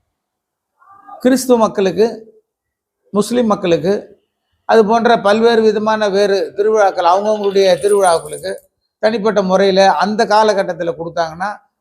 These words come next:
அரசாங்கம் அவங்களுக்கு அவங்களுடைய திருவிழாவை நடத்துறதுக்கு கொஞ்சம் உதவிகரமா இருக்கும், ஒரு உதவிகரமா இருக்கும்னு என்னுடைய கருத்து.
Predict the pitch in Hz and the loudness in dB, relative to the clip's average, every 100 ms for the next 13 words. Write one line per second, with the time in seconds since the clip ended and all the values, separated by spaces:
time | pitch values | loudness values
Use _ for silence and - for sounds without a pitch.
0 | - 180 190 208 180 175 175 170 185 226 | -2 -2 0 0 2 2 2 0 0 -2
1 | - - _ 175 226 233 208 208 214 214 | -4 -16 _ 2 2 2 0 2 2 4
2 | 196 175 165 170 170 170 160 160 165 160 | 2 -2 -6 -8 -8 -10 -8 -8 -6 -6
3 | 147 147 143 123 - - _ _ _ _ | -6 -4 -6 -8 -14 -20 _ _ _ _
4 | _ _ _ _ _ 175 170 202 196 185 | _ _ _ _ _ 2 4 4 4 4
5 | 170 170 165 147 139 156 151 - _ _ | 2 0 -2 -4 -8 -12 -12 -12 _ _
6 | _ - 180 175 165 160 156 165 | _ -6 -4 0 0 0 -4 -2